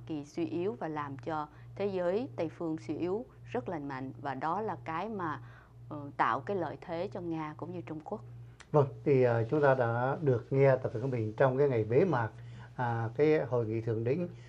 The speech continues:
Speaker 2: à, con đường tơ lụa đó, thì ông ta đã tuyên bố rằng trật tự thế giới mới đã được hình thành. Và
Speaker 1: Ừ.
Speaker 2: rõ ràng, à, trật tự đó nó đang từng bước một loại trừ Hoa Kỳ ra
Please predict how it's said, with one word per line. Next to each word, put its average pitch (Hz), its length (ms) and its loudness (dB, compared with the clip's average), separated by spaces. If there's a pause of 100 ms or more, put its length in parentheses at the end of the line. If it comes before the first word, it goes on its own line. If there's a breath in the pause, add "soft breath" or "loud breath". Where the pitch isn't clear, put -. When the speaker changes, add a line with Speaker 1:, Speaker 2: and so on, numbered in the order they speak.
(160 loud breath)
Speaker 2:
à, 120 80 0 (100)
con 131 140 6
đường 110 180 2
tơ 131 100 4
lụa 107 200 2
đó, 120 340 2
thì 117 180 0
ông 120 180 0
ta 127 140 4
đã 110 280 0
tuyên 120 140 2
bố 117 120 2
rằng 117 220 2 (440 loud breath)
trật 160 220 8
tự 127 420 6
thế 147 200 4
giới 147 160 10
mới 160 260 8 (240)
đã 131 80 0
được 120 200 0
hình 107 140 -4
thành. 110 160 -4 (640 loud breath)
Và 120 360 4
Speaker 1:
Ừ. 107 60 0 (160)
Speaker 2:
rõ 156 140 8
ràng, 135 260 8 (260)
à, 123 160 0
trật 123 200 4
tự 113 160 2
đó 120 320 4 (360 loud breath)
nó 147 160 6
đang 135 340 8
từng 117 260 4
bước 180 240 4
một 110 200 0
loại 127 220 4
trừ 113 360 0
Hoa 131 160 4
Kỳ 107 220 -6
ra 123 220 4